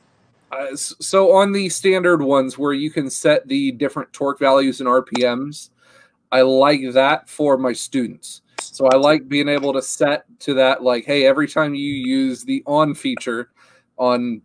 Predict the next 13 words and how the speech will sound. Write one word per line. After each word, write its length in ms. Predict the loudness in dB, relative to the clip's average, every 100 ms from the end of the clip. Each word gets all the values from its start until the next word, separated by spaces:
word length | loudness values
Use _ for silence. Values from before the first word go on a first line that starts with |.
| -2
this, 380 | 2 2 -2 -4
I 140 | 4 4
use 420 | 4 -2 -4 -2
it 80 | -2
on 240 | 0 0 0
our, 300 | -2 -2 -2
um, 380 | -2 -6 -10 _ _ _ -18
we 120 | 0
got 120 | 2
a 60 | 4
mid 240 | 2 -2
torque 300 | 0 0 0
impact. 580 | -4 -6 -4 -2 -4 _